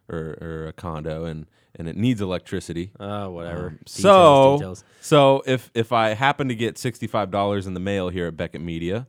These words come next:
Speaker 1: that would be, uh, great
Speaker 2: <laughs>
Speaker 1: from, um,
Speaker 2: Get some donations
Speaker 1: yeah,
Speaker 2: going.
Speaker 1: yeah, uh, that would be wonderful. So <laughs>
Speaker 2: All right.
Speaker 1: let's go to pricing.
Speaker 2: Pricing. All right, we have, uh, Crown Royal Hockey. We just gathered that. We should be pricing that soon.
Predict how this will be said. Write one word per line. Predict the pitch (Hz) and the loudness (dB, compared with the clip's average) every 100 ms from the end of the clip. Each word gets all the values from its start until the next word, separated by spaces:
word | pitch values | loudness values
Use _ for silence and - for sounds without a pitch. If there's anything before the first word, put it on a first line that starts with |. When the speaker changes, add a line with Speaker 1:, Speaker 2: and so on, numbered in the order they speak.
| - | -10
Speaker 1:
that | 85 | -10
would | 73 82 | -10 -10
be, | 85 80 76 | -10 -10 -10
uh, | 76 | -12
great | 87 104 101 104 139 | -8 -4 -2 0 0
Speaker 2:
<laughs> | 196 180 - 180 - 160 | -2 -2 -2 -2 0 -2
Speaker 1:
from, | 165 98 120 | -2 0 -2
um, | 76 85 85 82 82 80 | -2 -4 -4 -6 -8 -6
Speaker 2:
Get | 117 | -6
some | 113 | -2
donations | 113 110 107 - 113 | 0 0 0 -2 -2
Speaker 1:
yeah, | 107 | 0
Speaker 2:
going. | 107 104 101 - | 0 -2 -4 -8
Speaker 1:
yeah, | 104 82 71 - | -6 -4 -8 -10
uh, | 87 82 - | -8 -8 -6
that | 92 101 | -4 -4
would | 95 | -4
be | 95 | -6
wonderful. | 90 85 - 71 71 | -6 -8 -10 -14 -6
So | 95 85 85 120 | -2 0 0 0
<laughs> | 143 | 2
Speaker 2:
All | |
right. | 143 127 117 - | 2 2 -2 2
Speaker 1:
let's | 156 - | 2 6
go | 160 | 6
to | |
pricing. | 139 135 104 71 - | 6 2 2 -4 -6
Speaker 2:
Pricing. | 143 139 - 101 101 | -2 -2 -2 -6 -4
All | |
right, | 113 | -2
we | 131 | 0
have, | 135 135 123 | 2 2 2
uh, | 123 110 | 0 -2
Crown | - 139 151 | -2 0 0
Royal | 156 143 135 | 0 0 -2
Hockey. | 131 131 131 107 104 117 - | -2 -6 -4 -6 -8 -10 -16
We | 90 110 | -8 -6
just | 107 113 | -4 -6
gathered | - 110 107 | -4 -4 -2
that. | 104 104 | -4 -6
We | |
should | 98 107 | -6 -10
be | |
pricing | - 104 101 101 | -6 -6 -6 -10
that | 95 | -10
soon. | - 98 98 | -10 -8 -10